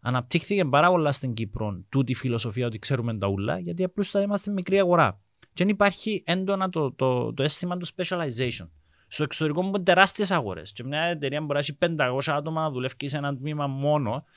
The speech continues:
Προφανώς έρχεται ο Σάββας ο Κεντής και λέει του ότι εσύ να κάνεις μόνο τούτο το πράγμα, να είσαι specialized σε τούτο το πράγμα. «Λεωνίδα, εσύ να κάνεις τούτο το πράγμα. Αλέξη, εσύ να κάνεις τούτο το πράγμα».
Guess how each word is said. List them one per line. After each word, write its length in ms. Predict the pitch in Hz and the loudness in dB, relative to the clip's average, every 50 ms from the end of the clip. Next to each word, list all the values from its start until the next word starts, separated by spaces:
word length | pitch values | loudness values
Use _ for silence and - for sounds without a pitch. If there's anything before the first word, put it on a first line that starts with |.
| - - - _ _ _ _ _ _ | -20 -20 -20 _ _ _ _ _ _
Προφανώς 360 | - 190 160 165 165 180 190 185 | 2 2 4 4 4 2 0 0
έρχεται 220 | 180 - - 190 | -2 -2 0 0
ο 60 | 160 | 2
Σάββας 300 | 139 151 151 160 160 156 | 2 2 2 2 2 2
ο 40 | 156 | 0
Κεντής 280 | 143 131 123 147 180 175 | -2 -2 -2 -2 -4 -4
και 120 | - 185 | -4 -2
λέει 140 | 160 160 160 | -2 -2 -2
του 100 | 156 160 | -2 -2
ότι 180 | 160 160 147 143 | -2 -2 -2 -2
εσύ 320 | 131 - - 175 185 190 | 0 0 2 4 4 4
να 100 | 180 170 165 | 4 2 2
κάνεις 220 | 170 175 175 160 | 2 2 4 4
μόνο 540 | 165 160 156 151 156 170 185 190 196 196 190 | 6 8 8 10 10 10 10 8 8 8 6
τούτο 160 | 180 170 180 | 4 4 4
το 80 | 170 143 | 2 2
πράγμα, 220 | - 151 143 143 | 2 2 2 2
να 60 | 151 | 2
είσαι 320 | 151 139 160 160 147 - - | 0 0 0 0 0 2 2
specialized 240 | - 175 175 185 185 | 2 0 2 2 0
σε 200 | 175 - - 160 | 0 0 0 0
τούτο 120 | 151 156 | 0 0
το 100 | 156 143 | -2 0
πράγμα. 320 | 123 - 139 123 101 90 101 _ _ _ _ _ - | 2 4 4 4 4 0 -6 _ _ _ _ _ -2
«Λεωνίδα, 360 | 139 143 147 160 185 208 214 | 2 2 2 4 4 4 4
εσύ 220 | 190 151 151 180 | 2 2 0 -2
να 100 | 180 175 | -2 -2
κάνεις 300 | 165 170 180 180 - - | 0 0 0 -2 -2 -4
τούτο 300 | - 208 214 185 180 147 120 | -2 -2 0 2 2 2 0
το 60 | 110 | 0
πράγμα. 280 | 104 117 110 107 117 | -2 -4 -4 -2 -2
Αλέξη, 320 | 123 147 185 185 - - 170 | -2 -2 -2 -2 -4 -4 -6
εσύ 140 | 151 180 180 | -4 -4 -4
να 80 | 170 | -2
κάνεις 160 | 170 165 165 | -2 -2 -2
τούτο 160 | - 175 170 143 | -2 -2 -2 -2
το 60 | 107 | -2
πράγμα». 240 | 117 104 90 101 | -4 -6 -8 -8